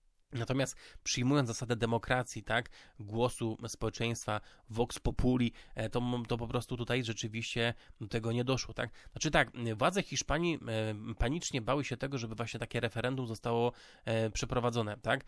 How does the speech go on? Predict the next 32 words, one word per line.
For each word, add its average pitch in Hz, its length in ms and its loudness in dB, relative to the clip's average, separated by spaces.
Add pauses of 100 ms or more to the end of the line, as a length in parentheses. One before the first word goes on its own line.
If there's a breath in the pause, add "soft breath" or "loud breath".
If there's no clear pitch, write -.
(220 loud breath)
Natomiast 123 360 0
władze 147 260 2
Katalonii 127 420 -2
doskonale 135 440 -2
wiedziały, 120 300 0
jakie 120 140 -6
są 127 120 -6
nastroje 120 400 -2
społeczne 117 460 -2
i 131 40 -2
wiedzieli, 135 340 0
że 120 140 0
referendum 123 420 -2
te 117 100 -4
prze-, 107 160 -10
prze-, - 140 -10
prze-, 107 300 -4 (120)
przeprowadzą 113 640 -2 (400 loud breath)
i, 160 280 2
e, 123 120 2
że 123 140 0
po 127 100 -4
prostu 135 260 -4
wygrają 160 300 0
w - 40 -4
tym 113 120 -2
referendum. 110 360 -2
Zresztą 135 180 -2
pamiętam 190 300 2
taką 165 180 -4
sytuację 165 440 -4
tam, 135 180 -2